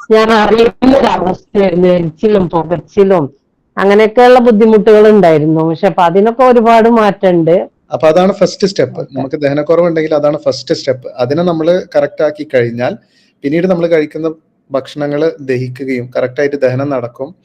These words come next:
Speaker 2: അപ്പൊ മാത്രമാണ് നമുക്ക് കറക്റ്റ് ആയിട്ട് അതിൽ നിന്നും പോഷകങ്ങൾ കിട്ടുള്ളൂ. ഞരമ്പിന്റെ ഒരു കാര്യം എന്താന്ന് വെച്ചാല് ശരീരത്തിൽ വളരെ, വളരെ സാവകാശം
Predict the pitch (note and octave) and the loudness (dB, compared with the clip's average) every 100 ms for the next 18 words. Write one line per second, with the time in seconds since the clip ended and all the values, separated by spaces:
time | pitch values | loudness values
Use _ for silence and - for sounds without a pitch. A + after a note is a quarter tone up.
0 | _ _ _ _ - C3 D#3 D3 D3 D#3+ | _ _ _ _ -8 -2 0 0 -2 -4
1 | D#3+ D3 C#3+ D3 C#3 - C#3+ C#3+ C#3 C#3+ | -4 -6 -6 -4 -4 -2 -2 -2 -4 -6
2 | C#3 C#3+ C#3 C3 D3 C#3 D3 C#3+ B2+ C3 | -8 -6 -4 -4 -4 -4 -4 -4 -4 -4
3 | A2+ - _ _ _ _ - D3 D#3 E3 | -4 -8 _ _ _ _ -4 0 2 2
4 | F#3 G3 F#3 E3+ D#3+ D#3+ D3 C3+ B2+ B2+ | 0 0 2 0 0 -2 -4 -4 -6 -4
5 | B2+ D3+ - _ _ - D3 D3+ D#3 D#3+ | -4 -6 -8 _ _ -4 -4 -2 -4 -4
6 | F3 D#3 C3+ C3+ C#3 D3 E3 D#3 C#3+ C#3+ | -8 -8 -10 -6 -4 -2 -2 -2 -4 -4
7 | D#3 D#3 C3+ C3 C#3 C#3 C#3+ D3+ D#3 E3 | -6 -8 -6 -4 -4 -2 -2 -2 -2 -4
8 | - D#3 | -4 -6